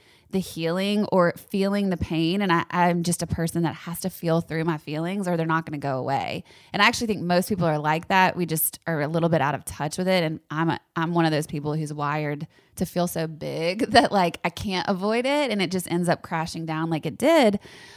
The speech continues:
But the podcast was one place where, um, you know, a lot of my jobs put me in this position of exposure and, like, when you're in this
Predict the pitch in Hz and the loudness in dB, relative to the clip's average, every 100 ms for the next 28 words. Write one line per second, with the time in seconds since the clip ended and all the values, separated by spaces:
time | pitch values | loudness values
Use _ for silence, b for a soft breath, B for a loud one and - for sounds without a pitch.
0 | B 233 220 185 196 208 - 233 254 247 | B 6 6 6 2 0 4 6 6 4
1 | 196 190 196 180 185 185 185 - 202 185 | 0 2 -2 -4 -2 -2 0 0 2 0
2 | 175 - 165 160 156 156 156 b b b | -4 -6 -4 -2 -2 -4 -8 b b b
3 | - 175 165 151 123 _ _ - 220 170 | -4 0 0 -2 -8 _ _ -2 2 2
4 | 185 180 180 185 180 160 170 160 170 165 | 4 6 4 2 -2 -2 0 4 4 4
5 | 165 - _ _ _ - 240 226 214 196 | -2 -8 _ _ _ 2 2 4 0 -2
6 | 180 - 175 185 - 180 156 151 156 - | -4 -4 -2 -2 -2 -4 -6 -6 -6 -6
7 | - - 160 151 196 202 233 254 269 269 | -8 -8 -6 -4 -4 -4 -2 -2 -2 -4
8 | - 190 190 185 165 - b b b b | -4 -4 0 0 -2 -6 b b b b
9 | - 202 208 202 196 - 202 208 190 170 | -4 -2 0 2 2 0 -2 0 -2 -2
10 | - | -4